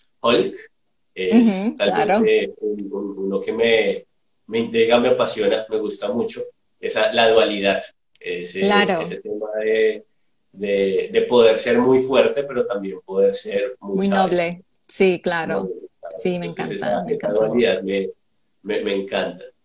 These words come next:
Speaker 1: Bueno, pero ¿por qué también te pregunto eso, eh, Mirna? Porque una de las perspectivas o una de las, de lo-, de los personajes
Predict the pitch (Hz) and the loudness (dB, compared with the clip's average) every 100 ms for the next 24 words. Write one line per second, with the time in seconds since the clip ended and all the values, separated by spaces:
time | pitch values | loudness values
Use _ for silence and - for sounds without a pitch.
0 | _ _ _ _ 101 107 110 110 120 - | _ _ _ _ -16 -10 -8 4 4 6
1 | 113 113 113 120 123 131 147 147 151 151 | 2 2 0 -2 0 2 2 0 0 0
2 | 123 98 104 104 98 - - _ - 87 | -2 -2 -2 -2 -2 -4 -18 _ -10 -8
3 | 90 95 98 - - - 110 107 - 110 | -6 -6 -6 -8 -16 -4 -2 -2 -2 2
4 | 110 113 - _ _ _ _ _ _ _ | 6 4 2 _ _ _ _ _ _ _
5 | _ _ 151 147 156 185 - 165 - 131 | _ _ 2 6 6 4 0 -6 -10 -12
6 | - 113 127 123 110 110 120 131 - - | -6 0 0 0 0 2 2 2 -4 -2
7 | 113 110 113 107 - 98 95 92 92 90 | 0 0 0 -2 -2 -10 -8 -6 -4 -4
8 | 98 95 | -6 -12